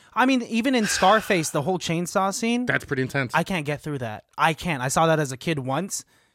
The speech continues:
Speaker 1: Terrified. 'Cause can you imagine putting yourself in that position? Bringing it back to being a gangster. I can't live that life. I might get a saw to the head.
Speaker 2: I don't know, man. It's not like I'm gonna, but, you know, like, I don't wanna watch Jeepers Creepers.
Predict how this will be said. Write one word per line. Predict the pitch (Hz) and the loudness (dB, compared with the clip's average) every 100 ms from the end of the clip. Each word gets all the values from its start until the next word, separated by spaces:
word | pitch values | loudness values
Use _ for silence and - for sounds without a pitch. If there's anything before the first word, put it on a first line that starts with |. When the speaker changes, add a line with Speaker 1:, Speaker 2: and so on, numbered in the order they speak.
| _ | _
Speaker 1:
Terrified. | - 156 123 - 101 90 _ _ - - - - - - - - _ _ _ | -6 -6 -6 -10 -12 -14 _ _ -20 -20 -20 -20 -20 -18 -20 -20 _ _ _
'Cause | - 147 | -8 -4
can | 180 | -2
you | |
imagine | 143 120 120 156 190 | -2 0 0 0 0
putting | 190 175 | 0 -2
yourself | 165 151 170 | -2 -4 -4
in | 160 | -4
that | 147 | -4
position? | 135 131 - 175 185 _ _ - - - - - - - - - | -6 -8 -8 -12 -14 _ _ -20 -20 -20 -20 -20 -18 -18 -20 -4
Bringing | 156 160 | -2 0
it | 160 | 0
back | 147 170 | 0 -2
to | - | -4
being | 165 180 | -6 -6
a | 151 | -4
gangster. | 147 208 - 107 | -4 -4 -6 -8
I | 117 | -8
can't | - 139 | -8 -8
live | 123 127 | -6 -4
that | 127 127 | -4 -4
life. | 135 170 | -6 -6
I | 165 | -8
might | 165 | -6
get | 170 | -6
a | 139 | -6
saw | - 151 175 | -4 -2 -2
to | - | -4
the | 107 | -10
head. | 101 - - _ _ - - - - - - - - - - - - - - | -12 -14 -18 _ _ -20 -20 -20 -20 -20 -20 -20 -20 -20 -20 -20 -20 -20 -4
Speaker 2:
I | - | 0
don't | 254 262 262 | 2 2 0
know, | 262 285 | 0 2
man. | 262 262 | 4 4
It's | 247 - | 2 2
not | 254 | 0
like | 254 | 0
I'm | 233 | 0
gonna, | 220 | 0
but, | 185 202 | 0 0
you | 226 | 2
know, | 233 | 4
like, | 220 185 | 4 2
I | 190 | 2
don't | 214 | 2
wanna | 226 214 | 4 4
watch | 208 170 | 2 2
Jeepers | 190 214 196 | 2 2 2
Creepers. | 202 220 208 214 | 2 4 2 0